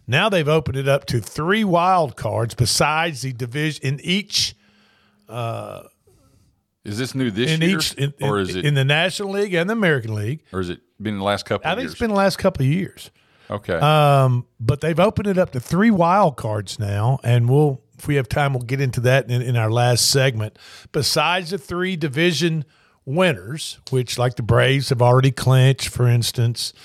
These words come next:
Speaker 1: I think the Dodgers have clinched, eh, but, and the rest are open as far as the division, just numerical
Speaker 2: Right.
Speaker 1: numbers of, of, of clinching. But, um, then there are three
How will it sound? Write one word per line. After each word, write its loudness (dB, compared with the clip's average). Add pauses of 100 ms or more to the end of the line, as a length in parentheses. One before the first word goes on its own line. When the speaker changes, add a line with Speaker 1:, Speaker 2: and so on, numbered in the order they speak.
(240)
Speaker 1:
I -6
think -4
the -4
Dodgers -2
have -8
clinched, -2
eh, -10
but, -2
and -8
the -4
rest 0
are -4
open -2
as -6
far 0
as -4
the -6
division, -4
just -6 (300)
numerical 2
Speaker 2:
Right. 2
Speaker 1:
numbers -2
of, -8
of, -12 (720)
of -8
clinching. -2 (840)
But, 4 (160)
um, 2 (560)
then 4
there 4
are 6
three 4